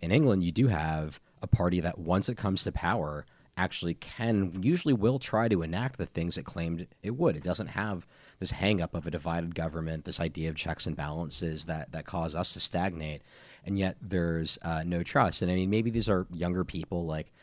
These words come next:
quote unquote, low information voters. But the fact is there has been, um, a decline of trust in elites throughout the Western world. And, you know, on, on the one hand, I think we should all think that's good because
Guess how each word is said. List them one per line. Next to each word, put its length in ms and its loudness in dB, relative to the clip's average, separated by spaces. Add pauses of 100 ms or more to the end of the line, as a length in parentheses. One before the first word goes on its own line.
(160)
quote 240 0
unquote, 340 0
low 220 2
information 560 -2
voters. 340 -4
But 120 -10
the 60 -6
fact 360 -2
is 320 -2 (480)
there 240 2
has 140 2
been, 560 -2
um, 440 -6
a 60 -8
decline 480 -2
of 80 -4
trust 540 -2
in 80 -4
elites 520 -4 (140)
throughout 380 -2
the 80 2
Western 400 2
world. 320 -2 (720)
And, 320 0
you 80 -2
know, 140 -2
on, 160 0
on 100 -2
the 60 2
one 180 2
hand, 180 4
I 40 0
think 140 0
we 60 0
should 160 -2
all 120 0
think 140 -4
that's 180 -6
good 260 -4
because 420 -4